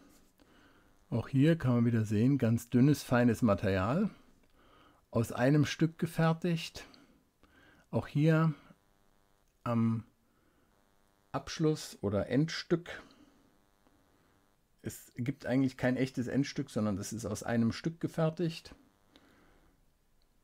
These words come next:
Ja, dieselben dünnen Materialien.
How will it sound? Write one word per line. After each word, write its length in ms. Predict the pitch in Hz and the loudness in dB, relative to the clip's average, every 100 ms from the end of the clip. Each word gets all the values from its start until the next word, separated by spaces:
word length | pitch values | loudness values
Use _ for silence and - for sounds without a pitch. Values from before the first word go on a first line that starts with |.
| _ _ _ _ - | _ _ _ _ -6
Ja, 200 | 113 110 | -2 0
dieselben 720 | 110 101 104 120 147 139 127 - - _ _ _ _ _ _ - | 0 0 2 4 4 4 2 -4 -20 _ _ _ _ _ _ 4
dünnen 480 | 135 151 147 147 135 - | 6 6 2 -2 -6 -2
Materialien. 920 | 107 - 117 113 120 143 147 143 | -2 0 -2 -2 0 0 2 2